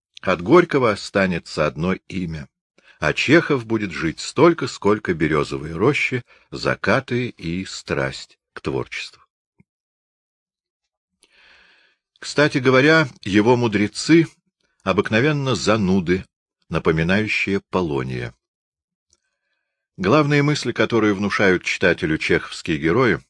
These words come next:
от самых милых до самых противных, состоит, видимо, вот в чём.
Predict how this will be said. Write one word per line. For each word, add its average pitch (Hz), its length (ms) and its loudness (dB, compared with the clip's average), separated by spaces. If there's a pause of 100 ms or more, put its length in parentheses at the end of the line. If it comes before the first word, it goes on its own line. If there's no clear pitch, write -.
(300)
от 85 160 -2
самых 127 400 -4
милых 95 540 -4
до 73 180 -4
самых 73 380 -6
противных, 98 640 -4 (340)
состоит, 95 580 -2
видимо, 127 360 -2
вот 117 260 -2
в - 80 -20
чём. 62 360 -8